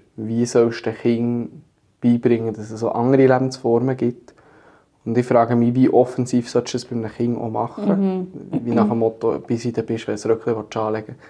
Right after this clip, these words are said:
Speaker 1: Ich glaub, durch das, dass das Kind noch gar nicht so geprägt ist, ist, finde ich, das, was man verdeckt macht,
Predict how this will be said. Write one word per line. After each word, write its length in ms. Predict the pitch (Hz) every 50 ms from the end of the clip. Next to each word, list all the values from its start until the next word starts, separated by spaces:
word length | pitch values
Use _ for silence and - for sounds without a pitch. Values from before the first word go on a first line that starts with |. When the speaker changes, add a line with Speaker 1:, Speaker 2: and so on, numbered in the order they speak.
| - - - - - _ _ -
Speaker 1:
Ich 80 | 120
glaub, 180 | - 131 127 127 - - - - -
durch 140 | - 131 -
das, 200 | - 143 135 -
dass 180 | - 120 - -
das 200 | 120 113 - -
Kind 220 | - 139 127 127
noch 180 | 143 131 123 120
gar 180 | 123 117 120 127
nicht 160 | 123 123 -
so 80 | - 113
geprägt 540 | - - - 110 113 113 120 127 127 - -
ist, 100 | 117 -
ist, 280 | - 104 - - - - _ _ _ _
finde 360 | _ - - 123 110 117 120
ich, 60 | 120 120
das, 180 | 127 120 113
was 120 | 123 110 117
man 120 | 117 107
verdeckt 680 | - - - _ - 120 123 123 - - - - - -
macht, 480 | 127 120 123 135 - - - - _